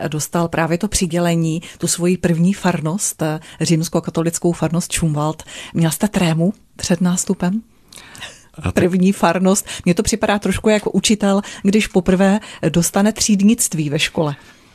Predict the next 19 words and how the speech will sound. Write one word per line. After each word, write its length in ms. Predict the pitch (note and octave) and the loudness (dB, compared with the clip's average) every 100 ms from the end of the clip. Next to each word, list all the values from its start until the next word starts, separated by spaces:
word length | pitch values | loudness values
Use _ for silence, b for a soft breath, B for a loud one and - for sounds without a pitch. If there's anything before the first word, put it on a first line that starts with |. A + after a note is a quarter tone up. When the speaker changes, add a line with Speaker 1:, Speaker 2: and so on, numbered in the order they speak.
| _ | _
Speaker 2:
Ano, 180 | G#2+ G2+ | -2 0
tak 140 | G2 | 2
já 80 | G2 | 2
jsem 160 | - B2 | 2 2
předtím 340 | A2+ - A#2+ | 2 2 2
působil 440 | G#2+ G2+ A#2 A#2 | 2 0 2 2
tři 160 | G#2+ G2+ | 2 0
roky 200 | G2+ - | 0 0
jako 180 | A2+ B2+ | 0 0
kaplan, 400 | G#2 F#2+ G#2 G#2 | 0 2 2 4
kde 100 | G2 | 2
jsem 160 | - | 2
se 120 | G#2 G#2+ | 0 0
trošku 340 | G2 - G2+ | -2 -2 -4
snažil, 540 | - F#2+ F#2 G#2+ G#2 - - - | 0 2 4 4 2 -2 -12 -12
jakoby, 520 | - A2+ - F#2+ G2+ - _ - | -8 -8 -2 0 0 0 _ -20
bych 100 | - | -14
to 120 | - | -6
řekl, 380 | G2 F#2+ G2+ F#2+ | -4 -2 -2 -2